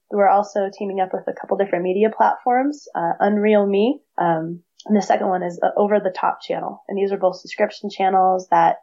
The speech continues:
are shown through different media devices. So it's neat. There's a, a lot of content that we're working on building right now, and a lot of different opportunities to get out to a larger audience. And,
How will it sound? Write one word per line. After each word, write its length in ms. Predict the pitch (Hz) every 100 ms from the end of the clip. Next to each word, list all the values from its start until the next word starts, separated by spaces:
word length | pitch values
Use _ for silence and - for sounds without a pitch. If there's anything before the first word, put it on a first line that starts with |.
| -
are 300 | - 170 170
shown 320 | - - 175
through 140 | 175 180
different 300 | 170 175 170
media 360 | 170 175 170 - -
devices. 640 | 180 170 170 - - -
So 320 | - 190 180 175 - -
it's 160 | 214
neat. 280 | 262 285 -
There's 260 | 214 202 208
a, 320 | 190 190 185 -
a 60 | 196
lot 200 | 190 220
of 80 |
content 360 | 220 190 185 202
that 120 | 170
we're 120 | 185
working 260 | 180 180 190
on 160 | 170 170
building 260 | 196 208
right 200 | 202 190
now, 340 | 202 196 196 196
and 200 | 180 175 _
a 40 | 180
lot 120 | 185
of 60 | 185
different 240 | 185 180
opportunities 580 | 175 175 175 185 190 185
to 80 | 190
get 140 | 175
out 200 | 170 170
to 80 | -
a 20 |
larger 340 | 185 170 175 170
audience. 640 | 170 170 175 170 - _ -
And, 260 | 170 175